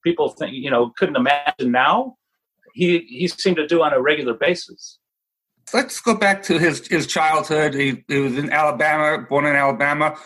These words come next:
Speaker 2: raised by his father and, and his aunts. He had a very strong relationship with his father, and he, he, he mentioned that he was,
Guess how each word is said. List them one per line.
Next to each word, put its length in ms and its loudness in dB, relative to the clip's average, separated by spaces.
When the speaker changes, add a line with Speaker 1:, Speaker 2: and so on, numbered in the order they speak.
Speaker 2:
raised 340 -2
by 160 2
his 260 -2
father 560 -2
and, 260 0
and 160 0
his 120 -2
aunts. 360 0
He 260 -20
had 80 4
a 60 0
very 200 2
strong 480 -2
relationship 500 0
with 100 2
his 100 -2
father, 400 0
and 100 2
he, 320 0
he, 280 -2
he 160 -2
mentioned 440 0
that 120 2
he 80 0
was, 380 0